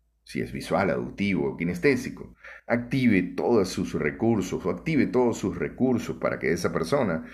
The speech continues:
se pueda ver y sentir o habl-, o amar o hablar de lo amada que está. Muy importante, ¿verdad? O lo amado que usted se siente o la amada que ella se siente. O lo amado que se sienten los dos. Movilice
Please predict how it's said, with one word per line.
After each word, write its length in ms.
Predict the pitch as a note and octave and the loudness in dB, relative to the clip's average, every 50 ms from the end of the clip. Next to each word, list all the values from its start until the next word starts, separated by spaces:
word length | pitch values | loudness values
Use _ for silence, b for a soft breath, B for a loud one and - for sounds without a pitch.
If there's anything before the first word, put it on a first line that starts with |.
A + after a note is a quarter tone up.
| B B B | B B B
se 160 | B - B2+ - | B -2 0 2
pueda 280 | - F#2+ F2+ D#2 C#2+ C#2+ | 4 4 6 6 4 4
ver 480 | F2 G2 G#2+ G#2 G#2 G2+ G2 - - F#2 | 6 6 8 8 6 6 4 2 0 -2
y 80 | F2+ | -4
sentir 640 | - E2+ D2 D2 D2+ - G#2 A2 A2+ A2 G2 F#2+ - - - - | -2 -2 -2 -2 -2 0 2 4 4 4 2 0 -4 -10 -12 -6
o 180 | - C#3 D3+ C#3 | -2 2 2 4
habl-, 300 | B2+ C3 C#3+ D3 D3 - | 4 4 2 2 0 2
o 220 | C#3 D#3+ E3+ F3+ F3+ | 2 4 4 4 4
amar 500 | D#3+ B2 A2 A2 A2+ B2 A#2+ - - - - | 4 4 4 4 4 2 0 -4 -8 -2 2
o 100 | - F3 | 4 4
hablar 480 | E3+ C#3 G#2+ F#2 F2 F#2 G#2+ - - | 6 6 6 6 4 4 2 0 -2
de 160 | - - F#2+ D2 | 0 2 2 2
lo 140 | B1 B1 | 0 -2
amada 420 | C2 C#2 F2+ A2+ A2+ F#2+ D#2+ D2 - | -4 0 2 4 4 4 4 0 -2
que 160 | - A#1 B1 | -4 -6 -6
está. 500 | - - - - D#3+ D3+ - - - - - _ _ _ b b b b b b b b b b b | -6 -6 0 2 2 2 2 -2 -10 -18 -20 _ _ _ b b b b b b b b b b b
Muy 120 | C#2 D#2 E2 | -2 0 2
importante, 520 | F2+ F2 F2 F2 F#2 C3 C#3 A#2+ F2 D#2+ | 2 2 0 2 4 4 4 4 4 4
¿verdad? 260 | D#2+ E2+ B2+ C#3 A2 | 4 4 4 4 2
O 60 | D#2+ | 2
lo 100 | D2 C#2+ | 2 0
amado 320 | B1 - - A#2+ A2 F2 E2 | 0 4 6 6 6 6 4
que 60 | - | 0
usted 180 | - - G#2+ G#2+ | -2 -2 -2 -2
se 140 | - G#2 | -2 -2
siente 320 | - - D3+ C3+ B2+ B2 E3+ | 0 2 2 4 4 4 6
o 100 | D#3+ B2 | 6 6
la 120 | F#2 D#2 | 4 4
amada 340 | C#2+ D2+ E2 E2 D#2+ D#2+ D#2+ | 2 2 2 2 2 0 0
que 160 | - C2+ C#2 | 0 0 0
ella 160 | D#2+ E2+ D2 | 2 0 0
se 120 | - - D#2 | -2 -4 -2
siente. 460 | - E3+ D#3+ A2 - - - - b b b b b b b b b | 0 0 2 0 0 -6 -10 -16 b b b b b b b b b
O 140 | - G2+ G2 | 2 2 4
lo 120 | F2+ D#2 | 4 2
amado 380 | - - E2+ G2 F#2 F2 G2 G#2+ | 0 0 0 0 2 2 0 0
que 100 | - - | -2 -4
se 120 | - - | -6 -6
sienten 360 | - - E2 C#2+ - F2 F2+ | -6 -4 -4 -4 -2 -2 -2
los 140 | F2 E2+ E2 | -4 -4 -2
dos. 400 | E2+ A#2 G#2+ F2 E2+ - - - _ _ - | 0 0 0 0 -2 -6 -14 -20 _ _ -4
Movilice 1300 | A#2 B2 C3 B2+ C3 B2+ B2+ A#2+ A#2+ B2 B2+ B2 C3 D3+ D#3+ D3 B2 - - F#2+ C#2 - - - - | -2 -2 0 0 2 2 2 4 4 4 4 4 4 2 2 0 -2 0 0 0 0 0 -4 -12 -18